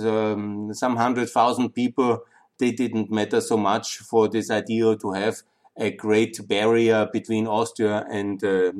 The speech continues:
and Italy. And basically, because Tyroleans live, or Tyrol is on both sides of the mountain pass,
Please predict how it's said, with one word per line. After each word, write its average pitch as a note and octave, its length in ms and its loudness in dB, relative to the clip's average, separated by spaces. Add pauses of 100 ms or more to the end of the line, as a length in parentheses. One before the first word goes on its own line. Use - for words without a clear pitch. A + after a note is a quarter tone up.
(120)
and F#2+ 220 -6
Italy. C#3+ 520 2 (260)
And G#2 200 -4
basically, B2 580 -2
because A#2 400 -4
Tyroleans A#2 720 2
live, A#2 280 0
or G2 120 -2
Tyrol A2+ 440 2
is A2+ 220 -2
on G2+ 160 -2
both C3 240 2
sides - 460 2
of - 160 0
the A#2 80 -2
mountain G#2+ 420 0
pass, D#3 440 -4